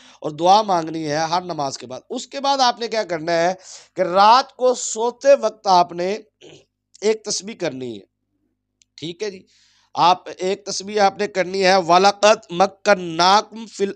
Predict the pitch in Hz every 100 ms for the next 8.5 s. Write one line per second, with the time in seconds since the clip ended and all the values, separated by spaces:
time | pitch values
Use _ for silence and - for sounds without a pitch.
0 | 190 240 196 165 170 - - - - 175
1 | 196 214 185 226 226 220 226 220 202 202
2 | 214 208 - 208 202 185 202 196 190 165
3 | 190 208 196 220 - 202 190 190 180 190
4 | 202 190 180 175 170 185 185 185 180 -
5 | - 151 160 170 180 185 - _ _ _
6 | _ - 185 185 190 226 233 202 190 185
7 | 208 - 220 196 202 208 220 208 202 185
8 | 220 190 160 175